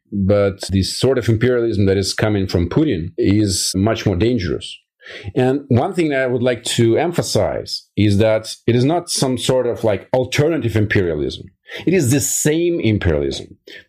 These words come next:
Putin is the product of the neoliberal world, uh, of the nebe-, neoliberal society, uh, built in the late twentieth and early twenty-first century.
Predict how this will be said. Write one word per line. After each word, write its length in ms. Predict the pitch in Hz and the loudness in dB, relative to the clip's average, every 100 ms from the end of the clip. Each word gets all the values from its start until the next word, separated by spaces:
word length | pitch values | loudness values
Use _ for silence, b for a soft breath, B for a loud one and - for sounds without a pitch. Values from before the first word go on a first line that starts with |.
| - | 0
Putin 400 | 175 180 170 - | 0 2 0 0
is 180 | 139 120 | 0 0
the 80 | |
product 580 | 110 - 135 147 139 - - | -2 0 2 2 -2 -6 -2
of 260 | 107 104 | -2 0
the 200 | 110 113 | 2 4
neoliberal 1300 | 110 117 135 143 123 120 113 113 113 113 107 - - - - | 4 4 4 2 0 0 2 2 4 2 0 -2 -4 -4 2
world, 580 | 107 120 117 110 92 - _ _ B B B B B _ _ - | 4 4 2 -2 -6 -12 _ _ B B B B B _ _ 0
uh, 300 | 104 104 101 | 2 2 0
of 160 | 98 | 0
the 240 | 107 113 110 | 2 4 4
nebe-, 460 | 113 147 147 143 | 4 2 2 0
neoliberal 460 | 127 127 127 123 117 | 2 2 2 0 0
society, 840 | 117 - 120 113 104 101 95 95 - | -2 0 2 2 0 0 0 0 2
uh, 440 | 101 92 92 87 | 2 4 2 2
built 520 | 85 95 123 120 117 | 2 2 2 0 -2
in 180 | - 101 | 0 2
the 100 | 95 | 4
late 400 | 98 107 87 - - | 2 0 -2 -10 -4
twentieth 440 | 117 123 117 101 | -2 0 -2 0
and 200 | 98 98 - | 0 0 2
early 300 | 104 95 92 | 2 0 -2
twenty-first 560 | - 101 92 - 90 - | 0 0 0 -2 -2 0
century. 480 | 87 82 - - | -2 -4 -6 -10